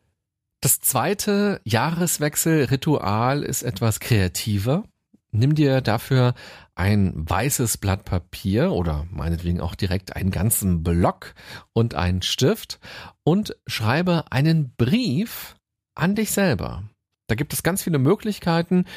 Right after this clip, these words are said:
wenn es darum geht, das Jahr für sich abzuschließen oder vielleicht auch erst einmal besser zu verstehen und einzuordnen, könntest du einen Brief an dein früheres Ich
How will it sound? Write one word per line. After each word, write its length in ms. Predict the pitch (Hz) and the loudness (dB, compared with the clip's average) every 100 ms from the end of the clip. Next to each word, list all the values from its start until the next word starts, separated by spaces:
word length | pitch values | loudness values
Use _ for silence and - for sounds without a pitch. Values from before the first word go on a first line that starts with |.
| - - | -18 -6
wenn 80 | 131 | 0
es 100 | 127 | 0
darum 240 | 131 131 120 | 2 2 2
geht, 400 | 127 139 - 120 | 0 0 -2 -2
das 180 | - | 0
Jahr 280 | 110 101 143 | 2 2 2
für 120 | - | -2
sich 220 | 127 113 - | -2 -2 -2
abzuschließen 800 | 117 - 165 - 151 156 - | -4 -4 -4 -2 0 0 2
oder 240 | 123 120 113 - - - | 2 2 2 -4 -18 -18
vielleicht 440 | - 123 110 - - | -2 2 2 0 -4
auch 200 | 143 131 | -6 -4
erst 400 | - 113 135 - | -4 -2 -2 0
einmal 300 | 123 113 117 | 2 2 2
besser 320 | 113 - 135 | 0 0 -2
zu 160 | - 117 | -2 0
verstehen 920 | 107 98 - - - 101 127 185 208 | 2 2 0 -2 0 2 4 2 2
und 200 | 107 - | 0 -2
einzuordnen, 920 | 87 98 127 156 123 139 - 170 196 - - - - | -4 -2 -2 -2 -2 -4 -2 0 0 -2 -14 -18 -8
könntest 360 | - 175 185 - | 0 0 0 2
du 200 | 175 170 | 2 2
einen 340 | 131 147 139 | 0 0 2
Brief 460 | 113 117 147 185 - - - - - | 0 2 2 2 -2 -12 -20 -20 -6
an 260 | 135 156 | 0 2
dein 280 | 139 123 123 | 2 2 0
früheres 920 | - - - 180 254 220 101 82 - | -4 -10 0 4 4 4 2 -2 -6
Ich 380 | - 104 - - | -2 0 0 -8